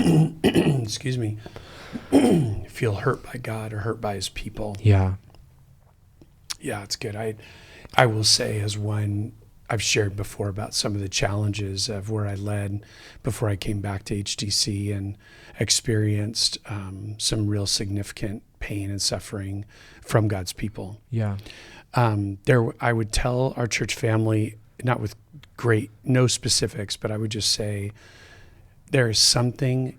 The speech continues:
Speaker 1: even more painful when you experience suffering at the hands of other believers than, uh, from the hands of someone who is not.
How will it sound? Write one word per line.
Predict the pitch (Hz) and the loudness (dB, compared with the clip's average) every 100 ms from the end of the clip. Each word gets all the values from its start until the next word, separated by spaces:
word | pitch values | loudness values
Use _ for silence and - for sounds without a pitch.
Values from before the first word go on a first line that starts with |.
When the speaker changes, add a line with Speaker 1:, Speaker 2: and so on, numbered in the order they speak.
| - | -6
Speaker 1:
even | 120 110 113 101 | -4 -2 -2 -2
more | 104 107 120 117 | 0 0 0 -2
painful | - - 113 110 107 110 104 107 - - - - - - - - - - - - _ _ _ _ _ _ _ _ _ _ - | -4 -4 -2 -4 -6 -12 -12 -14 -18 -20 -20 -20 -20 -20 -20 -20 -20 -20 -20 -20 _ _ _ _ _ _ _ _ _ _ 0
when | 123 | 2
you | 113 110 | 4 2
experience | 101 - 123 113 107 - | 2 0 2 2 2 0
suffering | - 107 - 120 110 | 0 0 -2 -2 -2
at | 107 | -2
the | 107 | -2
hands | 110 107 107 | -2 -2 -2
of | 101 | -2
other | 104 107 | -2 -2
believers | 98 98 104 104 135 151 - - - - - _ _ _ _ _ - | -4 -4 -4 -2 -4 -2 -6 -6 -20 -20 -20 _ _ _ _ _ -8
than, | 127 113 104 107 - - | -2 0 0 -2 -6 -10
uh, | 117 107 131 | -10 -10 -14
from | - 110 | -6 -2
the | 107 | 0
hands | 101 101 98 | 0 -2 -2
of | - | -4
someone | 104 98 95 | -4 -4 -4
who | 98 | -4
is | 95 | -6
not. | 95 92 | -8 -10